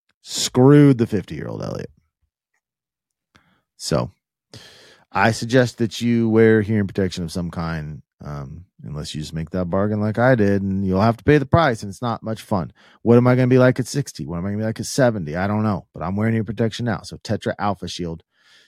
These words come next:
is what I use. So that was a quick little comment of the week. That's all I have for you guys today. Thank you again for joining me.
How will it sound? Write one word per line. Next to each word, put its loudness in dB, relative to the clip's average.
is 0
what 0
I 2
use. 4
So -4
that 4
was 2
a -6
quick 2
little 0
comment 2
of 0
the 0
week. -4
That's -2
all 6
I 2
have 0
for -6
you -2
guys 0
today. -2
Thank -2
you 0
again 0
for -8
joining -2
me. -2